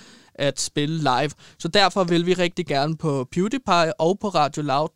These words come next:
ligesom spille noget dansk musik med danske, unge, fremadstormende kunstnere. Og her har vi en kunstner, som jeg sætter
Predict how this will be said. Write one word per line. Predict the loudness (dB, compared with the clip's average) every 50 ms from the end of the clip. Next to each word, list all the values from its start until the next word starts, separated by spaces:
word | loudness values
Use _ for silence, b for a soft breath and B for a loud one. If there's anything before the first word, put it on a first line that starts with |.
| -12 -8
ligesom | -6 -6 -4 -2 -2 -2
spille | -2 -4 -4 -2 0 0 0 0 -2 -4 b b b b b b b
noget | 0 2 2 0 0 _ _ _ -2
dansk | -2 -2 -2 -4 -6 -8 -8 -8 -12 -20 _ _ -8
musik | -6 -4 -4 -4 -2 -2 -2 -2 -2 -8 -16 -8
med | -6 -6 -6 _ _ -4
danske, | -2 -2 -2 -4 -2 -2 -2 -2 -2 _ _ -2
unge, | 0 0 0 0 0 -2 -2 b b b b b b b _
fremadstormende | -8 0 2 2 2 2 0 -2 2 2 2 2 2 0 -2 -4
kunstnere. | -4 -4 -2 -2 0 0 0 -2 -2 0 -2 -2 -2 B B B B B B
Og | 0 0 2
her | 4 4 4 4 4
har | 4 4 4 4
vi | 2 0 -2 0
en | 0 -2 -4
kunstner, | -2 -2 -2 0 -2 -2 -2 -2 -2 -2 b b b b b b b
som | -4 -2 -2 -2 -2 -4 0
jeg | 2 2 2 2
sætter | 2 0 0 2 4 4 2 2